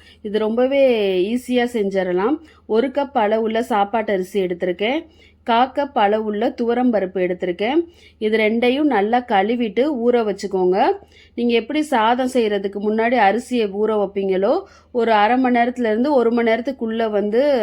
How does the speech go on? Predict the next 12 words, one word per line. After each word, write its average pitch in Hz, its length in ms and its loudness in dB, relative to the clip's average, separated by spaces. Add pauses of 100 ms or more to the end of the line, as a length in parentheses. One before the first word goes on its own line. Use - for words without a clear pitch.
(240)
ஊற 226 100 2
வச்சுக்கோங்க, 190 600 0
இந்த 214 140 0
சாதம் 202 420 0
செய்யறதுக்கு 190 440 -2 (100)
முன்னாடி. 196 540 0 (460)
இப்ப 277 280 0
வந்து 254 220 2
பாத்தீங்கன்னா, 220 560 0
இதுக்கு 208 240 -2
மசாலான்னு 240 540 0
பாத்தீங்கன்னா, 208 400 0